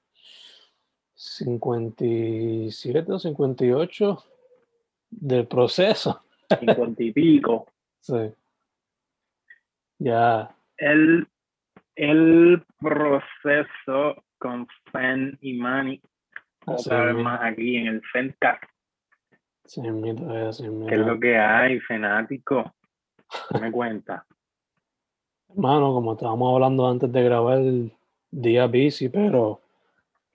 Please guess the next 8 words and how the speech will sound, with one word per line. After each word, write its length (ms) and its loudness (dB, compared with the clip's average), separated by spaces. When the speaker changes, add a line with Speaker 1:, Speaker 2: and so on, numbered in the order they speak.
Speaker 1:
metemos 380 0
mano, 360 0
metemos 380 -6
mano. 340 -8
¿Y 120 -4
tú? 240 -2
Speaker 2:
Sí, 120 -2
mano, 440 2